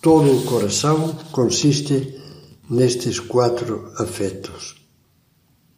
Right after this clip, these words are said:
As virtudes que nos faltam são um cartaz luminoso. Cada uma delas nos lança um apelo. Veja o caminho que ainda deve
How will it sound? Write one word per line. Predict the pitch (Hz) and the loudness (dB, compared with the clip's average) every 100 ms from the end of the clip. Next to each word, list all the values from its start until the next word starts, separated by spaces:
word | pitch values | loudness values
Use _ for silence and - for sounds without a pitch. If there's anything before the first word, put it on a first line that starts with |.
| _ _ _ _ _ _ _ _ _ _ | _ _ _ _ _ _ _ _ _ _
As | 117 113 | -2 2
virtudes | 131 123 160 143 | 2 4 4 4
que | 143 123 | 4 0
nos | 110 - | 0 0
faltam | - 131 131 151 151 - - - - _ _ | 0 0 0 -2 -4 -8 -16 -20 -20 _ _
são | - 127 135 | -6 0 2
um | 123 | 2
cartaz | 123 113 - 117 101 - - | 0 -2 -2 -4 -4 -6 -2
luminoso. | 123 123 120 98 92 90 87 85 - _ _ _ _ _ _ _ _ _ _ _ _ | 2 2 2 0 -2 -6 -8 -10 -16 _ _ _ _ _ _ _ _ _ _ _ _
Cada | - 139 143 | 4 6 8
uma | 160 139 135 | 8 6 6
delas | 156 156 139 | 4 2 2
nos | 135 120 | 0 2
lança | 131 127 135 | 2 0 0
um | 127 | 0
apelo. | 110 - 104 90 85 85 - - _ - - | 0 -2 -2 0 -4 -10 -18 -20 _ -20 -12
Veja | 101 135 143 131 | 0 4 6 4
o | 120 | 2
caminho | - 110 123 127 123 117 | 2 2 4 6 4 2
que | - 120 | 0 4
ainda | 123 123 117 104 | 6 6 4 2
deve | 104 127 120 | 4 4 6